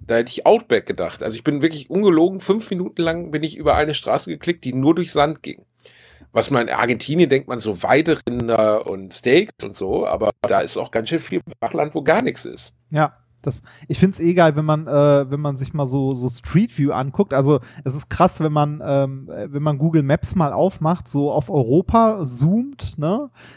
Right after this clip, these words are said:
Speaker 2: dann dieses kleine Männchen unten rechts in der Ecke nimmt, was man für Street View irgendwo hinziehen kann und dann sieht so, okay, <laughs> äh, eigentlich komplett Frankreich, Polen, Italien, alles abgefahren, ne, mit, äh, mit diesen Google Street View Dingern.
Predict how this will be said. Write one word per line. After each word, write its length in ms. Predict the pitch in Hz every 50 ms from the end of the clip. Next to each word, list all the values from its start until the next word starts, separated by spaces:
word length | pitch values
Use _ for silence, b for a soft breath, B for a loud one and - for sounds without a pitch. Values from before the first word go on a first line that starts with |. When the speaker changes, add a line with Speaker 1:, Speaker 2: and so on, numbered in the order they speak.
| B B
Speaker 2:
dann 220 | - 147 165 196
dieses 300 | 190 202 185 196 - -
kleine 320 | - - 190 214 226 247
Männchen 400 | 196 180 208 302 - - 214 160
unten 180 | - 156 151 147
rechts 320 | 139 127 147 143 - -
in 120 | - 156 135
der 120 | 135 -
Ecke 220 | 131 - - 151 135
nimmt, 280 | 135 156 196 262 -
was 160 | 160 139 -
man 120 | - 156 143
für 100 | - 160
Street 420 | - - - - 196 233 220 -
View 140 | - 175 175
irgendwo 320 | 165 170 165 165 151 147
hinziehen 400 | 160 226 269 - - - 160 143
kann 220 | 135 156 175 196 B B B B B B
und 160 | 165 160 147
dann 140 | 190 196 185
sieht 260 | 151 170 185 180 -
so, 320 | - 170 175 170 175 160 b b b b b
okay, 480 | - 156 151 - - 170 143 123 113 - _ _
<laughs> 1400 | - - - - - - - 339 - - - 392 359 - - _ - 247 294 330 311 285 262 262 254 - -
äh, 340 | - 151 160 156 156 156 - - -
eigentlich 460 | 135 185 214 208 262 233 - - 151 131 123 151 -
komplett 440 | - 196 180 - - 202 220 233 -
Frankreich, 840 | - - - - 147 180 208 214 - - 185 175 175 180 - - -
Polen, 600 | - - 190 170 185 180 175 170 175 170 160 165
Italien, 540 | 196 175 - - 160 160 165 170 165 165 165
alles 500 | - - 143 180 247 262 285 311 - -
abgefahren, 840 | - 180 185 - - - 220 - - - 151 139 135 143 185 233 220
ne, 140 | 165 151 160
mit, 280 | 160 156 156 143 - 170
äh, 260 | 160 151 151 151 147
mit 160 | 143 139 139
diesen 200 | 147 139 151 147
Google 260 | 135 147 147 151 143 -
Street 360 | - - - 160 143 - -
View 200 | 143 139 139 139
Dingern. 380 | 127 139 139 147 165 180 190